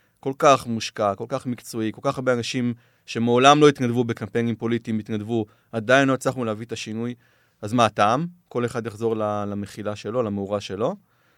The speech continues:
או ש-, אה, יש מסקנה אחרת שבאה ואומרת, אה, "הקמפיין היה טוב ויפה, אבל האמת היא שכדי לחולל שינוי משמעותי ועמוק בחברה הישראלית,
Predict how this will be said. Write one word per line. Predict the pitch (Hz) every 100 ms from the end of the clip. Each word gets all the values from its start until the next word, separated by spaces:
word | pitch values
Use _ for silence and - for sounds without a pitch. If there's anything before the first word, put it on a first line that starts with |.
| _ -
או | 180 175
ש-, | - 120 117 160 175 _ -
אה, | 110 110 110 110 110 107 110 120
יש | 131
מסקנה | 143 - 160 160
אחרת | - 160 117
שבאה | - 117 117
ואומרת, | 120 120 127 120 117 - _ _ _ _ _ _ _ -
אה, | 113 113 107
"הקמפיין | - 117 151
היה | 147
טוב | 135 123
ויפה, | 110 - 104 120
אבל | 113 101
האמת | 107 135
היא | 160
שכדי | - 123 110
לחולל | 104 - 104 117
שינוי | 117 113 110 113 113
משמעותי | - - 104 101 117
ועמוק | 107 104 107
בחברה | 104 - 98 98
הישראלית, | 98 104 98 131 175